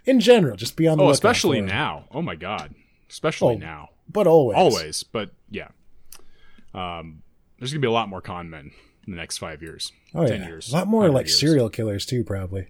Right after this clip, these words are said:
Speaker 2: Probably. Um, all right. So that's why they were against normal socialism, because they felt they had sacrificed, whereas other people hadn't. And they wanted to make sure that the people who deserved what they got,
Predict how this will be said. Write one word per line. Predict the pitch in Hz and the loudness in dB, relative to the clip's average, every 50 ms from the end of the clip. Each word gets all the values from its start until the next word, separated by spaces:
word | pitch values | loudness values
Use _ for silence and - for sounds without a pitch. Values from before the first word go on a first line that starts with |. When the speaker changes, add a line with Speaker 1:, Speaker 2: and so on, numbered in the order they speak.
| _ | _
Speaker 2:
Probably. | _ 87 80 80 78 73 76 78 76 73 - - - - - - - _ _ - - _ _ _ _ _ _ _ _ _ - | _ -16 -16 -14 -14 -14 -14 -16 -16 -18 -20 -20 -20 -20 -20 -20 -20 _ _ -20 -20 _ _ _ _ _ _ _ _ _ -8
Um, | 101 101 98 98 101 98 98 101 - - - _ _ _ _ - | -6 -4 -4 -4 -4 -4 -6 -8 -10 -14 -20 _ _ _ _ -6
all | 131 131 | -4 -4
right. | 107 95 92 | -4 -4 -4
So | - - 135 131 127 123 123 123 - - - _ _ _ - - _ _ _ _ _ _ _ _ _ _ _ | -2 0 0 2 2 0 -2 -4 -6 -10 -12 _ _ _ -20 -20 _ _ _ _ _ _ _ _ _ _ _
that's | 190 208 220 - - | 0 0 0 2 4
why | 180 170 165 160 156 | 4 6 6 6 6
they | 147 147 143 | 8 8 8
were | 143 139 135 131 127 123 120 123 - _ _ _ - | 8 8 6 4 4 2 0 -2 -6 _ _ _ -6
against | 120 117 - 135 135 131 127 - - - - _ _ _ | -4 -2 0 0 0 0 -2 -4 -6 -6 -12 _ _ _
normal | 104 110 123 131 127 117 101 | -2 0 2 2 2 2 0
socialism, | - - 107 92 90 - - 85 82 78 78 - 82 80 85 92 104 - | -2 -2 -2 -2 -4 -6 -8 -8 -10 -10 -10 -12 -12 -12 -14 -16 -12 -12
because | 98 92 - 110 101 | -8 -6 -4 -4 -2
they | 98 110 110 | 0 -2 -2
felt | 107 - 117 110 104 | 0 0 0 0 -2
they | 101 101 | -2 -6
had | 98 90 | -6 -6
sacrificed, | - - 104 101 - - 101 - - 92 87 90 - - - - - - _ _ _ _ _ _ | -6 -6 -6 -6 -6 -8 -10 -8 -8 -8 -6 -6 -8 -8 -8 -10 -12 -14 _ _ _ _ _ _
whereas | 117 107 101 98 98 - | -4 -4 -4 -4 -4 -6
other | 101 104 101 101 | -8 -6 -6 -6
people | - 107 101 - 92 82 | -6 -8 -10 -10 -10 -8
hadn't. | - - 117 113 107 92 80 80 - - - - - _ _ _ _ | -4 -2 0 0 0 -2 -6 -10 -10 -10 -10 -12 -16 _ _ _ _
And | - 104 | -8 -6
they | 101 | -4
wanted | 104 107 104 101 | -4 -4 -4 -6
to | 101 | -6
make | 98 98 95 | -6 -6 -6
sure | - - 110 101 | -6 -6 -6 -6
that | 92 90 85 | -6 -8 -14
the | 87 | -10
people | - 113 117 117 113 | -6 -6 -4 -4 -2
who | 110 113 | -2 -4
deserved | 98 95 90 85 98 107 113 120 127 117 104 | -4 -4 -6 -4 -2 0 2 2 2 2 0
what | 104 95 87 - | -4 -6 -6 -6
they | - 90 90 | -8 -8 -6
got, | 87 85 85 82 87 - | -6 -6 -6 -6 -8 -10